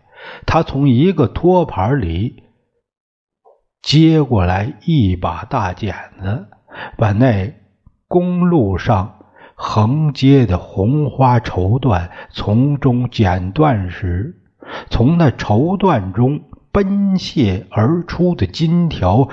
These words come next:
金珠、玉翠、玛瑙的胸佩、耳坠儿砸在公路上。自公路滚到路边草地的耳环、手镯有几十上百个。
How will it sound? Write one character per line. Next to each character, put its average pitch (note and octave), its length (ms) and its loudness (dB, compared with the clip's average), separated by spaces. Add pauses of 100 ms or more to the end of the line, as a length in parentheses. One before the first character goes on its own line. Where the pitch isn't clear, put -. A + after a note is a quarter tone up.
(140)
金 F3 380 0
珠、 D#3+ 320 0
玉 F3 340 4
翠、 - 260 0 (120)
玛 G2 420 0
瑙 F#2+ 260 0
的 F#2 120 -2
胸 D#3+ 420 -2
佩、 A2 300 0 (220)
耳 G2+ 340 2
坠 F#3+ 180 0
儿 A#2+ 160 2 (500)
砸 A2 440 -2
在 A2+ 240 -2
公 C#3+ 300 -4
路 A2 320 -4
上。 - 260 -18 (880)
自 A#2+ 260 4
公 F3 380 0
路 B2+ 300 2
滚 G2 340 -2
到 B2+ 160 2
路 C#3 320 2
边 C#3 300 2
草 G2 400 0
地 E3+ 200 2
的 G2 120 0
耳 F#2+ 260 -2
环、 A#2+ 320 -2
手 F2+ 400 -2
镯 G2 380 0 (260)
有 A#2 220 2
几 F#2 440 0
十 B2+ 360 0
上 G#2+ 360 -2
百 F2+ 260 -8 (120)
个。 B2 360 -4